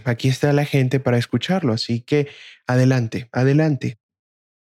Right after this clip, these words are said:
Y estamos, eh, hablando del tema de salud mental. Y esto obviamente yo lo traigo a colación porque como tú vas aprendiendo de músicos, vas aprendiendo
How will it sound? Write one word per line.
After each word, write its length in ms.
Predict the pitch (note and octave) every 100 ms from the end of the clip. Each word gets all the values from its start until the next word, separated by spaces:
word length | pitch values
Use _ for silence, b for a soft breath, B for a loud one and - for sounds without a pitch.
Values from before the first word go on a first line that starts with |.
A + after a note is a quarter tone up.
| _ _ _ _ -
Y 180 | G3 A#3
estamos, 840 | G#3+ - E3+ E3 F3 F3+ F3+ -
eh, 220 | D#3 D3+ D3
hablando 760 | D3+ D#3 C#3+ C3 B2+ D3+ G3 _ _ -
del 480 | A#2+ A#2+ B2 B2+ C3
tema 380 | B2+ A#2+ C3 B2+
de 180 | B2
salud 340 | A#2+ C#3 A#2 A2+
mental. 560 | B2 C3 A3+ A3+ B2+ _ _ _ _ _ _ -
Y 180 | E3+
esto 400 | F3+ F3+ - A3+
obviamente 600 | G3 F#3 F3+ E3+ E3 F#3+ D#3+
yo 160 | C#3
lo 160 | C3+ C#3
traigo 560 | C#3+ C#3+ C#3+ D#3 D3+
a 100 | C3+
colación 680 | - A#2 A#2+ - A2+ C3 F3
porque 500 | - A#2 A2+ - E3+ _ b b
como 220 | - A2+ A2
tú 140 | A#2+
vas 260 | B2 B2+ C#3+
aprendiendo 680 | B2+ A2+ A2 A#2 A2 A#2 A#2+
de 100 | A2
músicos, 840 | B2+ F3 D#3+ C3 - C3 B2+ A#2+
vas 160 | A#2 B2+
aprendiendo 680 | - A#2 A2+ A2 A2+ A#2